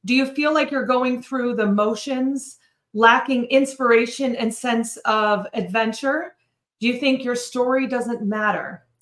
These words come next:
One of the greatest aspects of our lives is a sense of purpose and connection, the feeling that we are on the right path.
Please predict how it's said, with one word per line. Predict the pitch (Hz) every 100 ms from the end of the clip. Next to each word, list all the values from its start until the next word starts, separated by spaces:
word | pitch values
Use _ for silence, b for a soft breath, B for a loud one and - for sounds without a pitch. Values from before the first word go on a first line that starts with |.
| _ _ _ -
One | 247
of | 262
the | 269
greatest | 269 311 370 427 -
aspects | 269 285 - 226 -
of | 240
our | 226
lives | 220 208 202 190 -
is | 196
a | 214
sense | - 294 285 285 -
of | 269 202
purpose | _ 294 269 233 208 208 - - _ -
and | 208 208 196 196
connection, | 208 185 185 - 180 170 180 - _ _ _
the | 240
feeling | 240 277 285 302 302
that | 262 226
we | 240
are | 233
on | 226
the | 214
right | 196 202 196 _
path. | 190 160